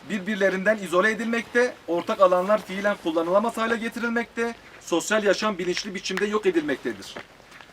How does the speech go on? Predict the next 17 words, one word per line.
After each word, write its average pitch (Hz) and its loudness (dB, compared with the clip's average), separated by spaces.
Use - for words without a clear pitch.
Mahpuslar 185 2
arası 226 0
sosyal 208 -4
iletişimin 202 -4
kesilmesi, 175 -4
yalnızlığı 175 0
derinleştiren, 185 0
ruh 214 -4
sağlığını 185 4
bozan 190 0
ve 202 -2
insan 196 0
varoluşunu 196 2
hedef 208 0
alan 202 4
bir 202 -4
uygulamadır. 170 2